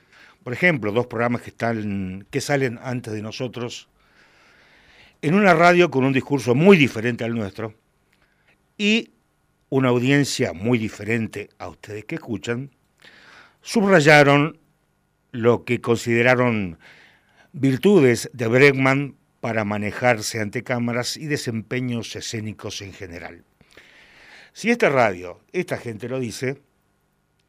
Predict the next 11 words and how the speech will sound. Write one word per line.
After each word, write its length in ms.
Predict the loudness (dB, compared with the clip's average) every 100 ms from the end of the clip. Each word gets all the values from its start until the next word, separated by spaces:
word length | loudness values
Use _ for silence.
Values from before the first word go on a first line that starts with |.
| _ _ _ _
esta 180 | -12 -10
gente 320 | -6 -6 -6
que 80 | -12
solo 260 | -12 -8 -6
menciona 460 | -6 0 2 2
la 180 | 0 -2
palabra 300 | -4 -4 -4
izquierda 500 | -4 2 2 2 -10 _ _ _ -18
para 160 | -14
vincularla 580 | -12 -8 0 0 0 -2
con 460 | 4 4 4 -2